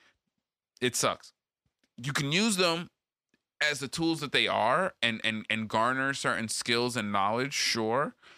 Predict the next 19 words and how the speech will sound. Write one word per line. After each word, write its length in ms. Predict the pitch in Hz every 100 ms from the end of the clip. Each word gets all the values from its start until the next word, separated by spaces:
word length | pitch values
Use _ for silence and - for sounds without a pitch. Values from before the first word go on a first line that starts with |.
| _ -
but 140 | 127
they're 120 | 131
not 240 | 127 131 - _
really 400 | 117 120 120 113 - -
rites 320 | 107 117 120
of 120 | 107
passage 520 | - 131 135 - 98 -
because 360 | 110 117 101
none 320 | 110 113 127
of 200 | 147 139
the 360 | 127 120 117 107 _ _ _
skills 500 | - - 139 135 127
that 260 | 117 117 -
you 100 | 123
would 220 | 113 92
need 360 | 101 104 117 117
as 180 | 107
an 80 | 104
adult 520 | 92 92 95 98 123